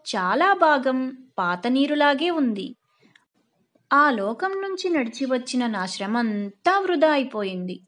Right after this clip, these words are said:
ఎందుకంటే ఆకాశంలో వేలాడుతున్న ఒక పాపిని ఈ చెరువు నీటిలోని కొత్త నీటితో స్వర్గానికి పంపవలసి ఉన్నది," అంటూ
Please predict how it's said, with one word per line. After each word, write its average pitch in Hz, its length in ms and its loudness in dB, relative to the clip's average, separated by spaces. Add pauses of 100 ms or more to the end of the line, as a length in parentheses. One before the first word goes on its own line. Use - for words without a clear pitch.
(480)
ఎందుకంటే 240 920 -2 (280)
ఆకాశంలో 381 720 0
వేలాడుతున్న 294 760 4
ఒక 220 220 -4
పాపిని 254 800 0 (300)
ఈ 294 240 2
చెరువు 233 280 0
నీటిలోని 339 600 0
కొత్త 190 360 -6
నీటితో 277 600 0 (360)
స్వర్గానికి 302 680 -2
పంపవలసి 233 640 0
ఉన్నది," 196 520 -4 (560)
అంటూ 262 640 -2